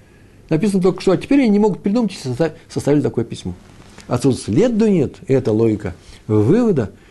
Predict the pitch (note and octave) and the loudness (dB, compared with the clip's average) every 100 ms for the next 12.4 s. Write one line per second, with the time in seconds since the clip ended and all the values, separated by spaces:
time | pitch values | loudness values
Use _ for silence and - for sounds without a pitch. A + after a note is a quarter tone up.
0 | - - - A#2+ A2+ A2 G#2+ G#2 G2+ A2+ | -20 -12 -2 0 2 2 2 0 0 2
1 | D#3 D#3 G#2 G2+ G2 F#2 F#2 G2 - - | 0 0 -2 0 0 -4 -6 -12 -14 -6
2 | - C3+ A#2+ E3 - - C3 E3+ E3+ F3+ | 0 2 4 2 0 -6 -4 -2 -2 -2
3 | F3+ B3 G3 D3+ D#3 - - - - G3 | -2 0 0 -2 -8 -20 -20 -20 -18 -6
4 | B2+ C3 G3 F#3 C3+ A2+ - - - - | -4 -2 0 0 0 -4 -12 -20 -20 -18
5 | - C#3+ C#3 B2 G#2 - - - - - | -4 2 4 2 -2 -12 -20 -20 -18 -4
6 | A2 G#2 G2+ A#2+ A#2+ G#2+ C#3 B2+ - G2+ | 0 0 -2 -2 -4 -2 -2 -2 -4 -6
7 | - - A2 G#2+ A#2+ A#2+ G#2+ A2 G2 F2 | -8 -14 -10 -2 0 0 -2 -2 -2 -4
8 | - - - - - G2 F#2 F#2+ F#2+ G#2 | -10 -18 -20 -20 -8 -4 -2 -2 -2 -4
9 | - A2 G2+ F#2+ F#2+ G#2+ G#2+ G#2 C3+ F3 | -8 -8 -6 -6 -4 -4 -4 -4 -4 -4
10 | B2 E3+ C3 G#2+ A2 C3+ - - - B2+ | -6 -6 -4 -2 0 -2 -6 -12 -2 2
11 | B2 - - - A2+ G2+ G#2 G3 G3+ G#2+ | 2 -2 -10 -8 -4 -4 -2 0 0 -2
12 | - C#3 G#2+ F2 | 0 0 0 -4